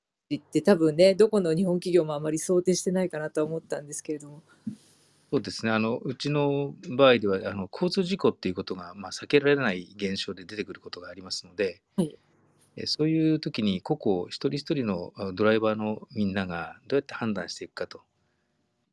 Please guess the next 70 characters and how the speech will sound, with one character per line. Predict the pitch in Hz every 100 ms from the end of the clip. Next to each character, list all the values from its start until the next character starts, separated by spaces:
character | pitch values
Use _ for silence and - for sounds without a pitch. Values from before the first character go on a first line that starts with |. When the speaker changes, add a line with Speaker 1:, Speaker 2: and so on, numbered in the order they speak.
| _
Speaker 1:
い | 131
う | 131
と | 143
こ | 151
ろ | 131
で、 | 95 87 - _ _ _ _ -
え | 98 98 98 95 - - -
ー、 | _ -
ま | 113
あ、 |
実 | - -
は | 135
そ | 104
の、 | 92 - _ _ _
い | -
ろ | 143
ん |
な | 165
災 | 156 147 147
害 | 139
が | 135
こ | - 127
の | 123 -
近 | - 127
辺 | 104 90 85
起 | 98
き | -
る | 92
こ | 85
と | 87
が | 85
あ |
っ |
て | - -
で | -
す | -
ね、 | 98 87 _ _
Speaker 2:
は | - 180
い。 | 151 - _ _ _
Speaker 1:
そ | 151
の |
時 | 156 -
に、 | 117 113 85 _ - _ -
え | 107 101 101 - 120
ー、 | - _ _ - 196
例 |
え |
ば、 | 147 90 90 -
あ | -
の、 | 98 95 _ _ _
う | 113
ん、 | 101 101 104 110 107 - _ _ _ _
法 | - 147
令 | 151
を | 143
し | 131 -
っ |
か | -
り | 147
守 | 117 107
っ | 113
て | -
い |
く | 92
と、 | - 87
こ | -
こ | -
は、 | 113 113 110 113
あ |
の、 | 104 98 -